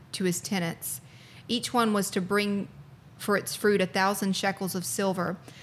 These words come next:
But my own vineyard is mine to give. The thousand shekels are for you, Solomon, and two hundred are for those who tend its fruit.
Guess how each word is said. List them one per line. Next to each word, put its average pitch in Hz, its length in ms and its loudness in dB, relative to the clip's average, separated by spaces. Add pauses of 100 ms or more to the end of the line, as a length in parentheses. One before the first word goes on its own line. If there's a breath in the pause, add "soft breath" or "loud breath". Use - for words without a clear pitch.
(140 loud breath)
But 208 160 4
my 208 220 6
own 247 260 4
vineyard 180 520 4
is 180 180 0
mine 185 320 2
to 180 100 -4
give. 175 420 -4 (240 loud breath)
The 196 100 -2
thousand 196 460 2
shekels 202 580 -2
are 175 140 -8
for 180 140 -6
you, 214 200 2
Solomon, 180 640 -2 (300 loud breath)
and 190 140 2
two 214 200 0
hundred 196 360 2
are 180 80 2
for 185 140 -4
those 180 340 2
who 190 100 -2
tend 180 420 -2
its - 260 -6
fruit. - 440 -4